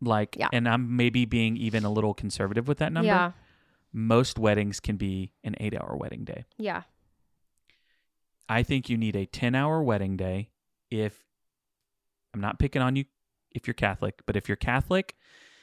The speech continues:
Speaker 1: and you're taking a party bus to multiple locations, like, to do, you're going from the, your Catholic church to somewhere else to do photos, like, in your city,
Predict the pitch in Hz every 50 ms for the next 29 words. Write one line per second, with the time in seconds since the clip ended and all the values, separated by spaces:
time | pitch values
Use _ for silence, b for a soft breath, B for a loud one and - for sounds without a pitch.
0 | b b b - 117 107 107 107 - 127 117 - - 123 117 - - - 139 147
1 | 156 135 107 92 101 98 95 - - - - - - _ _ _ _ _ _ _
2 | - - 123 113 104 98 95 101 104 - - - - 143 143 147 147 147 151 -
3 | - 123 107 101 - - - 98 101 117 131 - - - - _ _ _ _ _
4 | _ _ _ _ _ _ - 101 101 - - - 120 101 107 104 98 98 95 104
5 | 101 107 110 107 107 107 98 - 110 104 98 98 98 101 107 104 110 - - 117
6 | 107 110 - 117 101 - - 113 104 101 - - - - - - - 110 - -
7 | - 113 107 107 107 - - 117 104 104 104 - - - 110 104 107 101 - -
8 | 104 98 98 98 101 98 - 107 101 - - - 110 101 95 95 - - - 113
9 | 110 107 110 107 107 104